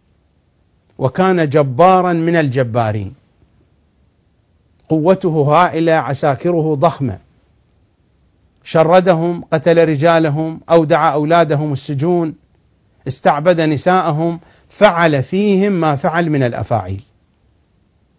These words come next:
جرت عليهم الويلات، وجرى عليهم العذاب الشديد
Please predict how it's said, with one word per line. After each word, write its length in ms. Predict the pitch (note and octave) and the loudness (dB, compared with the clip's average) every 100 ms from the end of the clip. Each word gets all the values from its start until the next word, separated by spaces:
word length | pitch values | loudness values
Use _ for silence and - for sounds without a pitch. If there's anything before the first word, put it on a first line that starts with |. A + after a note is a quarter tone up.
| _ _ _ _ _ | _ _ _ _ _
جرت 380 | B2+ F#3+ G#3+ D#3 | 2 6 6 4
عليهم 480 | B2 C#3+ G#3+ G3+ G3 | 0 0 0 0 0
الويلات، 640 | D#3+ C#3+ C3+ C#3 E3 G#2 - _ _ _ | 0 0 2 2 2 0 -8 _ _ _
وجرى 300 | A#2+ A#2+ F3+ | -6 0 4
عليهم 540 | E3 B2 C3+ E3 D#3 D3 | 4 2 0 0 -2 -2
العذاب 440 | A2+ B2+ D#3 C#3 | -4 0 0 0
الشديد 500 | A#2 - A#2+ E3+ D#3+ | -4 -8 -6 -6 -6